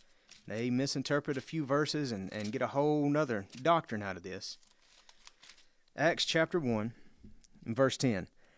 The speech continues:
Now, the, the disciples are standing on, uh, Mount of Olives, and Christ has just told 'em,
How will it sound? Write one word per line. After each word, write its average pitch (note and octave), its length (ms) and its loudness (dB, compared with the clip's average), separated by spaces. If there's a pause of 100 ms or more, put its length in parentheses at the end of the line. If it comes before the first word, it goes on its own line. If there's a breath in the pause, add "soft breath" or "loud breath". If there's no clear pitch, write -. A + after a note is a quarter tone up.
(220 soft breath)
Now, A2+ 220 2
the, B2+ 300 0
the G#2+ 160 -4
disciples B2+ 540 2
are A2+ 100 0
standing C3 440 2
on, A2+ 480 0 (200)
uh, F#2+ 340 -4
Mount A#2+ 280 4
of C#3+ 80 2
Olives, G#2+ 480 0 (520)
and G2+ 180 -4
Christ G#2+ 320 0
has F#2+ 120 -6
just A#2+ 220 -2
told A#2+ 240 2
'em, G#2+ 320 0